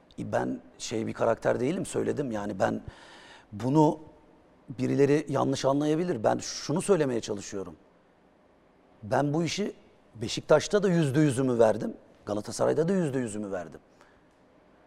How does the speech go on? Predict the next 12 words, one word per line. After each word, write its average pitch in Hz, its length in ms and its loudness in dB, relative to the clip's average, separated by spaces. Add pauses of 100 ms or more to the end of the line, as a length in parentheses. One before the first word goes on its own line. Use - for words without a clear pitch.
(1200)
Ama 131 320 6 (380)
Beşiktaş 127 480 2
maçlarında 123 720 2 (480)
kim 160 180 0
olduğumu 131 380 2
bir 151 80 2
defa 127 320 4
daha 123 140 6
ispat 107 300 0
etmeliydim 95 580 -6
ben. 82 100 -12 (1800)
Bu 147 280 0